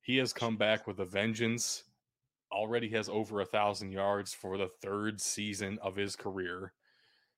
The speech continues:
has tied his career high for touchdowns in a season with fifteen, will definitely pass fifteen <laughs> touchdowns in this season, uh, 'cause he's got a couple more games to go,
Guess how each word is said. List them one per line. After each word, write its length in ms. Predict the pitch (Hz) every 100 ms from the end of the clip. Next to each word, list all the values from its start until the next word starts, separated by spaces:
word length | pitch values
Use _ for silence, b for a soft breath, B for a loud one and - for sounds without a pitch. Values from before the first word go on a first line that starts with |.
| _ -
has 500 | 98 95 95 - - _ - -
tied 600 | - 123 120 98 110 113 -
his 220 | 107 92
career 400 | - 101 104 101
high 240 | 98 98
for 120 | - 98
touchdowns 600 | 123 117 - 104 98 92
in 80 | 95
a 60 |
season 500 | 92 101 98 107 113 110
with 180 | 101 -
fifteen, 760 | 107 98 - 117 95 101 123 - _ _ _ _ _ _ _ _ _ _ _ 95
will 360 | 101 120 120
definitely 760 | 98 117 123 - 113 113 110 107
pass 500 | - 120 101 110 -
fifteen 540 | 127 107 - 120 101
<laughs> 0 |
touchdowns 640 | 104 110 92 - 95 95 113
in 80 |
this 220 | 92 98 -
season, 440 | 95 92 95 98 B B B -
uh, 180 | 90 92
'cause 140 | 101 95
he's 160 | 101
got 160 | 95 117
a 60 | 107
couple 260 | 110 101
more 220 | 95 98
games 320 | 92 92 90 -
to 60 |
go, 360 | 101 87 87